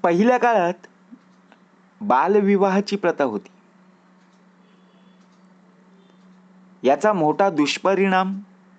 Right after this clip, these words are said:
म्हणजेच त्या काळी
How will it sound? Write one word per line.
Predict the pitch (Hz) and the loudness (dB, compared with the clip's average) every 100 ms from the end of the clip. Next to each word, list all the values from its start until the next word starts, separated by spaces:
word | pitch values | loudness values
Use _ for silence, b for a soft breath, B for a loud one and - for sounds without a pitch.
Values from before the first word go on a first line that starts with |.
| _ _ _ _ 135 | _ _ _ _ -8
म्हणजेच | 139 147 196 160 - - _ _ _ _ _ _ _ - - _ | -6 -2 0 -2 -6 -20 _ _ _ _ _ _ _ -20 -20 _
त्या | 147 143 | -2 0
काळी | 170 170 180 190 | -2 0 -2 -4